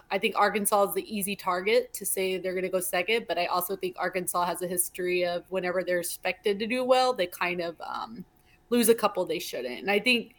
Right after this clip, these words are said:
um, I think the same with Mississippi State. Uh,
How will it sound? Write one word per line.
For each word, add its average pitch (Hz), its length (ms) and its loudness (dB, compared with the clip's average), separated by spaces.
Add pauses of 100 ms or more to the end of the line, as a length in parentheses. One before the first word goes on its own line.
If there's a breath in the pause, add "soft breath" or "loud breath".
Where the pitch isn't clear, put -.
um, 123 580 -6 (1120 soft breath)
I 208 80 0
think 247 160 0
the 247 80 8
same 226 240 6
with 214 80 0
Mississippi 208 400 -4
State. 202 440 0
Uh, 175 380 -4